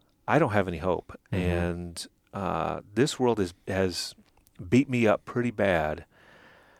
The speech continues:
Speaker 1: and I don't know that I could go on if, I, I don't know what it means. I think you have to live
Speaker 2: Mm-hmm.
Speaker 1: in denial or something. I don't know. Uh, just medicate yourself with
Speaker 2: Mm-hmm.
Speaker 1: something, you know, that just gives me hits of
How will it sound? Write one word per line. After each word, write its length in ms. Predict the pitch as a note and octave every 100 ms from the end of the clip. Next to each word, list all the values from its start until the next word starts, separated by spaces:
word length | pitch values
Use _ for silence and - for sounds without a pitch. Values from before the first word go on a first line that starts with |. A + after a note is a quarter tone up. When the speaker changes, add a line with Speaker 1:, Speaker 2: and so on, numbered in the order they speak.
| _ -
Speaker 1:
and 200 | F#2+ F#2+
I 100 | A2+
don't 100 | E3+
know 80 | G2
that 100 | F#2
I 60 | F#2
could 140 | F#2+
go 160 | E2+ F2
on 340 | F2+ D2 C#2+ - _ _ _ _
if, 400 | G2+ E2 - - - -
I, 100 | B2+
I 60 | C3
don't 80 | C3+
know 60 |
what 120 | A2+ G#2
it 80 |
means. 300 | F#2+ A2+ D#2
I 40 | F2
think 160 | A2+
you 60 | G#2+
have 80 | G#2
to 80 | G2
live 140 | G2+
Speaker 2:
Mm-hmm. 60 | F#2
Speaker 1:
in 40 | E2
denial 520 | E2 F2 D#2 D2 D2 - _ _ _ _ _ _ _ - - _
or 380 | A#2+ F2+ E2 D#2+
something. 400 | - G2+ G#2 D#2+
I 60 | F#2+
don't 120 | F2
know. 380 | F2+ E2+ D2+ E2 A2
Uh, 160 | G2 F2
just 220 | G2 F2+
medicate 400 | F#2+ G#2 - F2
yourself 440 | - - E2 D#2 -
with 300 | E2 - - _ _ _ _ _ _ _ -
Speaker 2:
Mm-hmm. 280 | G2 F2 E2 - _ _ _ -
Speaker 1:
something, 500 | G2 F#2 F#2 D#2+ D2+ _ _ _ _ _ -
you 100 | F2+
know, 120 | D#2+
that 120 | E2+
just 240 | F#2+ E2 - - - - _ _ G2
gives 180 | G#2 G2
me 120 | E2+
hits 240 | A2+ -
of 80 | E2+